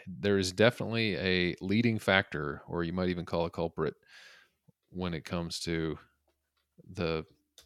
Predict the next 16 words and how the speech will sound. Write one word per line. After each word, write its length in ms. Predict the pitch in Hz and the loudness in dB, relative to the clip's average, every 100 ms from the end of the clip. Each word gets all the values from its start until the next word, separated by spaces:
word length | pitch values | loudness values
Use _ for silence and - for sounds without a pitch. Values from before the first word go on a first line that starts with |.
| _ _ _ _ - | _ _ _ _ -4
political 380 | 104 92 85 | -2 -2 -2
instability, 640 | 85 - 80 78 80 80 69 | -4 -4 -4 -2 -2 -2 -4
and 160 | 82 | -4
that 180 | 85 85 | -2 0
is 320 | 82 78 - - | 0 0 -4 -4
immigration. 640 | 92 82 80 73 - 57 - _ | -8 -4 -4 -4 -6 -10 -16 _
So 380 | - 82 76 73 - - - _ | -6 -2 -2 -4 -16 -20 -20 _
in 220 | 98 95 | -4 -2
the 280 | 85 85 82 - _ _ - _ | 0 0 -2 -8 _ _ -20 _
second 400 | - 120 120 107 | 4 4 6 4
phase, 420 | - 113 120 117 - | 6 6 6 2 -2
eighteen 220 | 113 110 | -2 -2
thirty 280 | 101 104 104 | 0 0 2
to 40 | |
eighteen 320 | - 104 101 | 0 -2 -4
ten, 200 | 90 110 | -2 -4